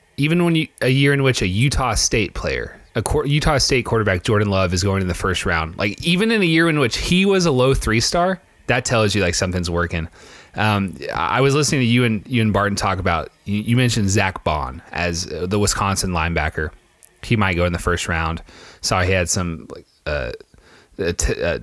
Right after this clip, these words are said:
you know, blood work or urine issue or something like that. He might have, you know, taken something he wasn't supposed to, so maybe he, he drops. And you mentioned him as an out of nowhere guy,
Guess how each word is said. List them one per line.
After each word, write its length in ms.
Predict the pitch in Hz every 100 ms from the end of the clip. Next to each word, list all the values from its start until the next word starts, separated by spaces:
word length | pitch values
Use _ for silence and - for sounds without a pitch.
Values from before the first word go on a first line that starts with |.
| -
you 200 | - 92
know, 60 | -
blood 260 | 104 98
work 220 | 95 98 107
or 360 | 104 85 - -
urine 360 | 104 110 110
issue 320 | 107 101 117
or 80 | 104
something 260 | - 104 104
like 180 | 92 -
that. 200 | 95 92
He 100 | 90
might 180 | 92
have, 140 | 85 78
you 80 | 87
know, 60 |
taken 300 | 82 95 87
something 180 | 90 85
he 60 | 85
wasn't 260 | 85 90
supposed 320 | - 90 85
to, 120 | - 85
so 120 | 92
maybe 240 | 87 85
he, 160 | 90 82
he 180 | 69 98
drops. 380 | 92 87 90
And 100 | -
you 80 | 92
mentioned 300 | 104 101 98
him 220 | 92 101
as 120 | 98 92
an 120 | 90
out 180 | 85 95
of 60 |
nowhere 300 | 90 90 85
guy, 340 | 85 85 85